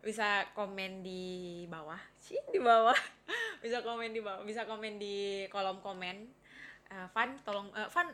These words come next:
bikin video ini dong, Van, bikin B T S-nya newborn photography dong," gitu ya. Eh, bikin tips ini, bikin tips itu ya. Nanti silahkan komen aja, nanti aku akan berusaha dengan sangat keras untuk bikin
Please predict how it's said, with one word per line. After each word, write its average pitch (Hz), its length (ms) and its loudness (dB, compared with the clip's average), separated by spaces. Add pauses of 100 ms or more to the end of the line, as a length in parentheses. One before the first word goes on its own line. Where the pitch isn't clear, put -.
bikin 233 400 -4
video 240 240 -2
ini 277 160 0
dong, 320 240 6
Van, 320 240 2
bikin 233 320 -6
B 226 80 -4
T - 160 -4
S-nya 226 320 -4
newborn 226 320 -2
photography 226 720 -2
dong," 269 320 8
gitu 208 160 -6
ya. 190 240 -4 (480)
Eh, 220 640 -2
bikin 226 320 -6
tips 254 240 -8
ini, 277 240 -4
bikin 226 160 -6
tips 220 160 -12
itu 190 240 -8
ya. - 80 -12 (160)
Nanti 196 320 -4
silahkan 202 320 -4
komen 196 240 -8
aja, 185 160 -12
nanti 196 240 -8
aku 214 240 -4
akan 262 320 -4
berusaha 277 640 -4
dengan 262 240 -6
sangat 262 320 -4
keras 277 240 -6
untuk 202 160 -16
bikin 196 320 -8